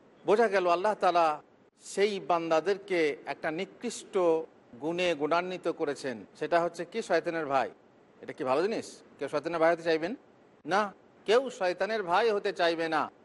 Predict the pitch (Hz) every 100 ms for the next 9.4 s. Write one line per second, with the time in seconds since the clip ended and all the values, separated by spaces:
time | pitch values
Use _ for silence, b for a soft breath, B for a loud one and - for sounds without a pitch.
0 | _ _ _ - 139 175 196 196 202 190
1 | 185 208 190 190 202 202 190 175 185 190
2 | 208 202 226 202 165 196 220 247 - 175
3 | 175 208 202 170 233 220 - 190 156 104
4 | 110 147 170 190 175 175 226 196 208 247
5 | - 208 208 - 208 214 196 208 202 196
6 | 226 247 - - 233 269 202 214 202 190
7 | 170 - 156 151 123 101 92 - _ _
8 | 170 196 233 240 233 226 220 208 - 175
9 | 180 147 135 101